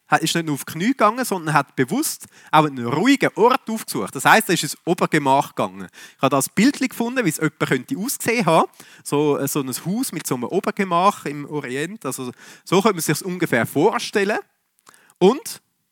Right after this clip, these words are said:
der Daniel hat wahrscheinlich das ganz bewusst so gebaut, dass das richtige Jerusalem zeigt, mindestens das Obergemach. Ähm, normalerweise hat man im,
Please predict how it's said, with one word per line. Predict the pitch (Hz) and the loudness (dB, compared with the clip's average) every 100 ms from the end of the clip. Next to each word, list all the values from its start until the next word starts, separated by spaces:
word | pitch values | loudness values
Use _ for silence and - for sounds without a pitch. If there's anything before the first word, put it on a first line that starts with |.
| _ _ _ _ | _ _ _ _
der | 131 | 2
Daniel | 143 190 202 | 4 4 4
hat | 175 156 | 2 2
wahrscheinlich | 147 127 | -6 -6
das | - 147 | -6 -2
ganz | 135 180 | 0 0
bewusst | - 131 226 - 151 | -2 -2 0 -2 -4
so | 127 | -4
gebaut, | 117 - 156 214 214 | -4 0 2 2 0
dass | 123 | -6
das | 110 110 | -8 -10
richtige | 110 - 110 95 | -12 -14 -12 -10
Jerusalem | 104 170 190 165 165 | -10 -6 -4 -6 -4
zeigt, | - 76 156 | -4 -4 -4
mindestens | 127 117 - 107 | -10 -12 -14 -14
das | - - | -14 -12
Obergemach. | - 131 127 107 87 76 - _ _ _ - - - - _ _ | -8 -8 -8 -10 -10 -14 -18 _ _ _ -20 -20 -20 -20 _ _
Ähm, | 143 156 160 147 _ _ - | 4 4 2 -10 _ _ -20
normalerweise | 143 170 165 240 254 226 277 185 | -4 6 8 8 8 4 4 2
hat | 165 | 4
man | |
im, | 151 | 2